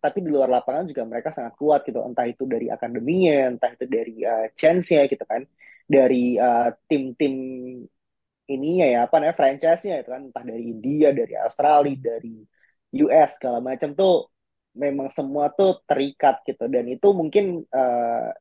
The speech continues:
yang jadi salah satu alasan kenapa mereka bisa sangat bagus untuk, eh, scouting talent dan ju-, dan juga, eh, develop pemainnya gitu. Dan kalaupun kita mengambil,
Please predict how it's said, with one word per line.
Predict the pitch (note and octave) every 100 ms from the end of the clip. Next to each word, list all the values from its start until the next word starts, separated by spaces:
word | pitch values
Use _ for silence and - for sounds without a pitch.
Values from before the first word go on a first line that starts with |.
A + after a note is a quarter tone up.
| -
yang | C3+ C3
jadi | C3 C#3 B2+ C3+ F3 E3
salah | D3 -
satu | C3 B2
alasan | A#2+ B2+ F3
kenapa | - A#2+ A#2 F3 E3 - _ _ _ C#3
mereka | C#3+ C#3+ F#3+
bisa | D#3 B2+
sangat | C3 B2 B2 A#2+
bagus | A2+ E3
untuk, | D3 C3+ -
eh, | B2+ B2 A2+ - - - _
scouting | C3+ C#3 A#2
talent | A#2+ D#3
dan | D3+ A#2
ju-, | A#2 _
dan | B2 A#2
juga, | - A#2
eh, | G2 A2 A2+
develop | B2+ - B2 A2+ -
pemainnya | - A#2 A#2+ C#3 D#3 C3+ -
gitu. | A#2
Dan | C#3 C#3 C#3 _ - - _ _ _
kalaupun | F3+ A3+ A#3+ B3+ A3+
kita | F3+ F3
mengambil, | E3 E3 D#3 D3+ D3 C#3 C3+ C#3